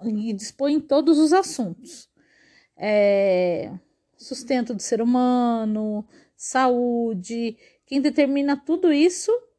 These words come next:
é Deus. Então, a gente, é,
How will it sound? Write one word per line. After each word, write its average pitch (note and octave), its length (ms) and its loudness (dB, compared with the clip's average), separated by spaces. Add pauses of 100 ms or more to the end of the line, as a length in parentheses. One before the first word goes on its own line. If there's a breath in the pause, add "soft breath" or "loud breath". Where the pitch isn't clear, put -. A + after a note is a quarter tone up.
(140)
é A#3+ 100 -6
Deus. G3 600 -4 (100)
Então, G#3+ 340 -4
a B3+ 80 0
gente, C4 540 -2 (720)
é, G#3+ 720 0